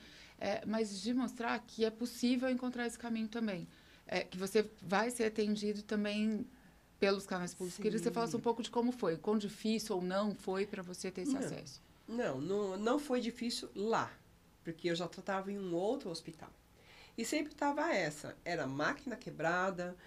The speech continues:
Speaker 2: era, o agendamento era longo. Esse exame foi adiado umas duas vezes. Foi aonde a oncologia, a Masto falou assim, "Procura a carreta,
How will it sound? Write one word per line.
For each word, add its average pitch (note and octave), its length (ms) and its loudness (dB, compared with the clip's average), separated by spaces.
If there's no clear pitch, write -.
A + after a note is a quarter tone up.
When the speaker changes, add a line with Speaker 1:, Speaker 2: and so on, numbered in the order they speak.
Speaker 2:
era, D#3 600 0
o - 20 0
agendamento F#3 640 2
era F#3+ 160 2
longo. G3 640 2
Esse - 380 -4
exame F#3 460 0
foi A3+ 200 -2
adiado A3 400 -2
umas G#3+ 240 -2
duas G4 320 -6
vezes. A#3+ 460 -6
Foi - 140 -2
aonde A#3+ 320 4
a F#4 80 2
oncologia, A3+ 600 -2
a E3 380 -2
Masto E3 500 -4
falou A3 220 -4
assim, G3+ 320 -8
"Procura F#4 680 4
a - 60 -12
carreta, - 460 -10